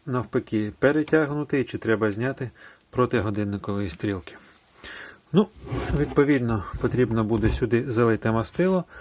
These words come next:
Зараз я це робити не буду. Це я, звичайно, обов'язково зроблю, але це вже буде на випробуваннях. Випробування дивіться далі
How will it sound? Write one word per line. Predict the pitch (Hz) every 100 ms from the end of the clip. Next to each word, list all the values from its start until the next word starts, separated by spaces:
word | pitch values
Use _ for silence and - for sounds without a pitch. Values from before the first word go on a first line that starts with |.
| - - -
Зараз | 120 113 101
я | 113
це | 110 117 107
робити | 113 107 104 104
не | 110
буду. | 127 151 120
Це | -
я, | 117
звичайно, | 104 107 110 107
обов'язково | 107 107 - 117 104
зроблю, | 104 120 104 104
але | 107 107
це | -
вже | 101 104
буде | 101 101
на | 110 135
випробуваннях. | 139 131 160 151 151 160 170 - - - - - - - - - - -
Випробування | 123 120 123 110 110 104
дивіться | 101 104 101 - 104
далі | 101 113 127 143 160